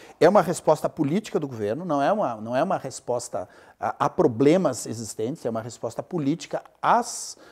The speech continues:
ao ruído das ruas do mês de junho, né? É uma resposta política nesse sentido e também ela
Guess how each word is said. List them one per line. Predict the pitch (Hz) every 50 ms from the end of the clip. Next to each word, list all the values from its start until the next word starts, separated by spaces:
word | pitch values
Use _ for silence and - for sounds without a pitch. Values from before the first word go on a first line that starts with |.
| - - _ -
ao | 117 123 135 147 143
ruído | 123 120 156 160 190 226 214 208
das | 156 156 135 117 101
ruas | 117 135 160 170 143
do | 135
mês | 123 117 110
de | 113 107
junho, | 90 101 104 101 117 160 226 - _ _ _ _ - - - - - - _ _
né? | - 101 110 135 190 247 247 - - - _ _ -
É | 135 143
uma | 147 135
resposta | 120 147 131 - - 143 131 - 151
política | - - 135 135 143 - - 123
nesse | 113 139 180 180 -
sentido | - 151 131 - - 151 170 185 220 226 - _ _ _ _ -
e | 233
também | 226 - - 262 240 175 131 139 147 175 233 254 170 131 - _ _ _ _ _ - - _ _ _ _ _ -
ela | 170 185 202 202 202 202 202 202 208 214 214